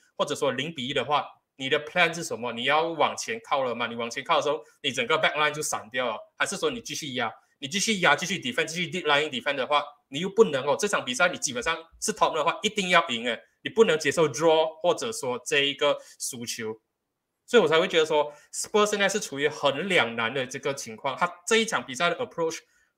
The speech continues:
如果还是像是 Conte 这样 classic 的 deep line defense 的话，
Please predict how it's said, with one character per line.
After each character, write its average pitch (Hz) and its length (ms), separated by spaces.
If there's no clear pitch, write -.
如 220 100
果 190 160
还 143 180
是 180 140
像 170 220
是 185 120
Conte 151 460
这 170 80
样 156 100
classic 135 460
的 123 240
deep 170 160
line 156 220
defense 131 340
的 117 100
话， 135 180